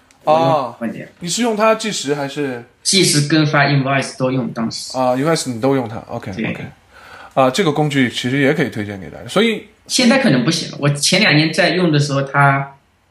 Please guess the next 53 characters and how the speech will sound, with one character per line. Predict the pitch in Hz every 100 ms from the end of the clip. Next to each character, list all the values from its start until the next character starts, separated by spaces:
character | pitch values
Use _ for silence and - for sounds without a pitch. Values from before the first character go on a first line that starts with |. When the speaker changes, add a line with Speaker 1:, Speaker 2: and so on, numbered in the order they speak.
| _ _ _
Speaker 2:
它 | - 175
好 |
像 | 151 160
也 | 147
在 | 110 131 139 139
做 | - 143 131
那 | 135
种 | - 107 - - _
subscription | - - 135 - - 147 147 147
的 | 123
这 | 113
种 | 113 82 - - _ _ _
business | 120 120 113 117
model， | 120 107 - -
然 | 113
后 | 127 127 - - _ _ _ _ _ _ _ _ _ _ - -
有 | 131
很 | 143
多 | 131 135
问 | 147
题 | -
吧。 | 76 65 - _
它 | -
这 | 180
个 | 220
软 | 170 -
件 | 185 185 175 - _ _
就 | -
是 | 151
当 | 202 202
年 | 190
是 | 175
蛮 | 143 165
好 | 147 107
的， | - -
但 | 147
慢 | 170
慢 | 175 170
的 | 151
它 | 147 151
也 | 135
跟 | - 151
不 | 151
上 | 147 151 131 127 - _ _ _ _
O | - 143
S | 139 143
X | 147 -
的 | 139 139
更 | 143
新 | - 143
之 | 139 123
类 | 120 113
的。 | 95